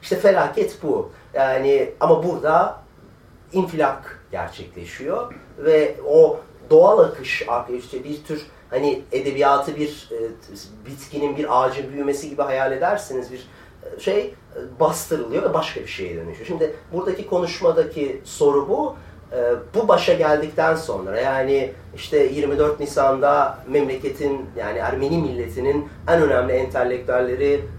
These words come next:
toplanıp önemli bir kısmı, e, hayatını kaybettikten, bir kısmı işte akıl sağlığını kaybettikten, bir kısmı yazmayı bıraktıktan sonra, işte Ermeniler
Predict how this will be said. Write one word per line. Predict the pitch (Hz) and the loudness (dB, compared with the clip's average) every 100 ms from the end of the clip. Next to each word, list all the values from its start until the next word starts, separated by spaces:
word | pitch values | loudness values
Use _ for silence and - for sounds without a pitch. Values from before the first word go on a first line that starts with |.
| - | 2
toplanıp | 151 - 139 - 147 - - - | 2 2 0 0 -2 -4 -8 0
önemli | 147 143 143 147 | 2 4 0 -2
bir | - | -6
kısmı, | - - - 151 147 147 - - - - 101 | -8 -10 0 2 2 0 -6 -16 -18 -12 -8
e, | 110 | -6
hayatını | 139 143 143 135 143 - | -2 0 0 0 -4 0
kaybettikten, | 143 139 139 143 - 147 139 143 - - | 0 0 -2 -6 -4 0 0 0 -6 -14
bir | - | -12
kısmı | 147 - - 151 147 - - - - - - - - - - | -10 -10 0 2 4 0 -4 -14 -14 -14 -14 -14 -14 -14 -12
işte | - 139 127 - | -4 0 0 -2
akıl | - 160 | -6 -6
sağlığını | - 147 135 139 139 | 2 4 4 2 -2
kaybettikten, | 143 135 110 - - - 151 147 143 - - - | 0 0 0 -4 -8 -4 2 2 2 -4 -12 -8
bir | 165 | -6
kısmı | 170 - 170 | -6 -2 -2
yazmayı | 151 147 135 147 151 | 0 0 2 2 4
bıraktıktan | 147 - - 139 - 143 156 | 4 2 0 -6 -2 0 0
sonra, | - 156 117 101 98 - - - - - | 2 0 0 -4 -8 -8 -12 -16 -14 -10
işte | - - 156 147 - - - | -8 0 2 2 -2 -8 -2
Ermeniler | 151 156 151 151 156 156 | 2 2 2 2 2 2